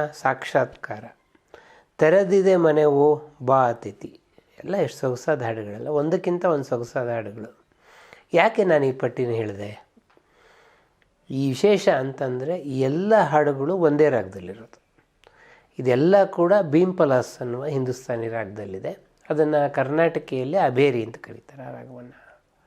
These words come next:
ಅಷ್ಟೇ ಅಲ್ಲ, ಇಷ್ಟು ಹಾಡುಗಳಿಗೆ ಸಂಗೀತ ನಿರ್ದೇಶನ ಕೊಟ್ಟಿರೋರು ಒಬ್ರೇ, ಅವರು ಎಂ ರಂಗರಾವ್. ಭೀಮ್ ಪಲಾಸ್ನ ಉಪಾಸಕರು ಅಂತ ಅವ್ರನ್ನ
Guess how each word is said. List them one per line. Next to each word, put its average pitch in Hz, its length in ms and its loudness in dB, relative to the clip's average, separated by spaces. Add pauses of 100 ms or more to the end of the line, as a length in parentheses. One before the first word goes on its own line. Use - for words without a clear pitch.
(680)
ಅಷ್ಟೇ 151 260 2
ಅಲ್ಲ, 131 180 2 (380)
ಇಷ್ಟು 131 580 -2
ಹಾಡುಗಳಿಗೆ 147 680 2
ಸಂಗೀತ 135 440 -4
ನಿರ್ದೇಶನ 127 600 -4
ಕೊಟ್ಟಿರೋರು 139 560 -4
ಒಬ್ರೇ, 101 300 -12 (840)
ಅವರು 170 160 -2
ಎಂ 123 240 2
ರಂಗರಾವ್. 98 400 -2 (1080)
ಭೀಮ್ 196 340 2
ಪಲಾಸ್ನ 160 560 2
ಉಪಾಸಕರು 160 840 2
ಅಂತ 113 200 -8 (140)
ಅವ್ರನ್ನ 107 320 -10